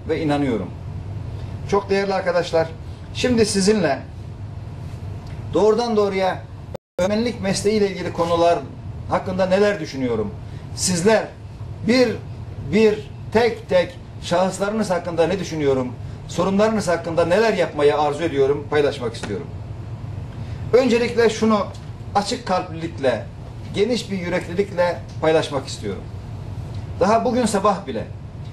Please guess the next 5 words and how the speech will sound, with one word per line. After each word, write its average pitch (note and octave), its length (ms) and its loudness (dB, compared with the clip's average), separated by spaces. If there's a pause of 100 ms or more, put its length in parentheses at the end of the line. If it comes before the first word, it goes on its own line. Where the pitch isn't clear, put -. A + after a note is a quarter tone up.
(160)
karşılaştığım G#3+ 640 2
bütün B3 160 0
arkadaşlarım E3+ 680 2 (680)
öğretmenlik A3 720 2
mesleğine G3 680 4